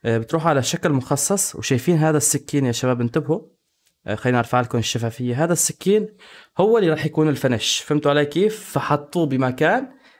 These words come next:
إصبعتك ترتاح عليه. يعني هلا مثال أنا راح أحطه هون، تمام يا شباب؟ أنتوا بقى شوفوا المكان المناسب حطوه فيه. والله خلينا نروح ندخل جيم تدريب ونجرب حركات الفنش بأكتر من شخصية.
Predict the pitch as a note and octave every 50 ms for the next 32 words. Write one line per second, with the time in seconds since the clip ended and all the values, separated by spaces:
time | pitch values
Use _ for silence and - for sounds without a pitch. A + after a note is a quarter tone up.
0 | _ _ _ - - - - - E3+ E3+ F3 E3+ - - - A#2 A2+ - C#3+ C3+
1 | - - A#2+ A2 G2+ F2+ - - - - C#3 D3 D3 F3+ G3+ F#3 E3 D3+ - G3
2 | F3+ D3 D3 C3+ B2 B2 A#2 - B2 A#2+ - G3 F#3+ - G#3 D#3+ C3 A#2 C3+ E3
3 | A3 - _ _ _ _ _ _ _ _ - A#2+ A#2+ A#2+ B2 A#2+ A#2+ - - A#2+
4 | C#3 F3 F#3+ - - - G3+ A3 - G3+ F3+ F3+ E3 D#3 - G#3 G3 - E3 D#3
5 | C#3+ C#3 - D#3 D#3 D#3 C#3+ C#3 C#3 C#3+ D3+ D3+ - C#3 - - B2+ - - A#2+
6 | - - D3+ F#3+ F#3 - _ _ _ _ - - - - - _ - B2+ - D3
7 | F3 G3+ F3+ G3 F#3 F#3 E3+ F3+ F3 F#3 F#3 F#3 - F#3+ D#3 C3+ - D3+ E3 G3+
8 | B3 B3+ - - - - - C3 B2 C3 C#3+ F3 A3 G#3+ F3 D3 C#3+ C#3 C3+ C3+
9 | C3 D3 D#3 D#3+ D#3 - C#3+ C#3 B2+ - D3+ D3 C#3 C3 B2 - D3+ D3+ D3 -
10 | - G#2 - - - B2+ A2+ A2 G#2 - A2+ - - - G#2+ F#2+ F2